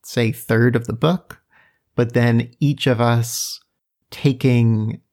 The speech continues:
scattershot scenes within that section of the book and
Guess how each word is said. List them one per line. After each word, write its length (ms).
scattershot 1080
scenes 800
within 440
that 220
section 400
of 100
the 80
book 460
and 520